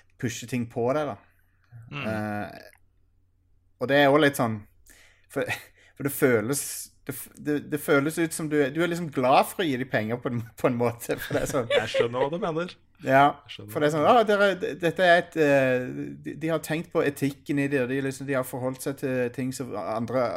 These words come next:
Speaker 1: av og til ikke forholder seg til, og så tenker du, «Ja, vet du hva? De skal, jeg skal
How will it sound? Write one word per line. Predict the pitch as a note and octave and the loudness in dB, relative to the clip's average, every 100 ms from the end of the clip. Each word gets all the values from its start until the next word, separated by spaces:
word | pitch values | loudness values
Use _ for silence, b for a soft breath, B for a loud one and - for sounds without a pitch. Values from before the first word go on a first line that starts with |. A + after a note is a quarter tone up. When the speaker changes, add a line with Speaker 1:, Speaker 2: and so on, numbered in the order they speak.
| E2 | -6
Speaker 1:
av | - A#2+ | -4 -4
og | A#2+ | -2
til | A2+ | -6
ikke | - B2 | -6 -6
forholder | B2 A#2+ A2+ | -2 -4 -4
seg | A2+ B2 | -8 -6
til, | A#2+ A#2 | -4 -2
og | G#2+ G2 b b b b b b | -4 -6 b b b b b b
så | - | -8
tenker | D#3+ D#3 | -6 -6
du, | F3 | -2
«Ja, | C#4 | 0
vet | C#4+ C#4+ | 0 -2
du | A#3 | 0
hva? | A#3+ B3+ | 0 -2
De | A3+ | -8
skal, | - A#3+ A3+ A3 | -2 2 2 0
jeg | G#3+ | -4
skal | A#3 | -4